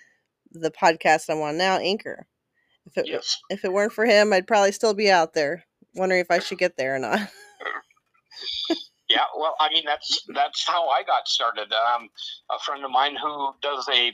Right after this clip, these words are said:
Speaker 2: podcast, uh, about addiction, he phoned me one day and said, "Would you be on my podcast? And you've gotta download this app." And so I was on with him, and as soon as he was done, I'm like, "I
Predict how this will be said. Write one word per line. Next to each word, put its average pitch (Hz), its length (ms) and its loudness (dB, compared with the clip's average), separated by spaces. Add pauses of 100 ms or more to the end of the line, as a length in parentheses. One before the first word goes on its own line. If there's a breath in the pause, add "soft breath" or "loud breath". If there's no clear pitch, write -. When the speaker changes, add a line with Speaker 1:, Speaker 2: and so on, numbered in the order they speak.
Speaker 2:
podcast, 120 640 2 (260)
uh, 117 140 6 (100)
about 117 220 -2
addiction, 127 600 2
he 131 400 -6 (720 loud breath)
phoned 139 320 -4
me 139 140 -4
one 135 260 -2
day 131 260 -4
and 135 160 -8
said, 127 300 -2 (160)
"Would - 160 -8
you 131 220 -8
be 127 60 -12
on 127 220 -6
my 123 140 -4 (100)
podcast? 135 680 -6
And 117 140 -16
you've 101 140 -20
gotta 117 220 -10 (100)
download 120 400 -10
this 110 160 -10 (160)
app." 110 320 -14
And 104 140 -20 (760 loud breath)
so - 160 -10
I 117 140 -8
was 120 160 -10
on 127 200 -8
with 120 160 -12
him, 143 200 -10 (340)
and 110 300 -4 (440)
as 107 140 -4
soon 143 160 -4
as 117 140 -8
he 165 120 -6
was 131 220 -10
done, 131 300 -2
I'm 120 140 0
like, 120 180 0 (120)
"I 110 220 2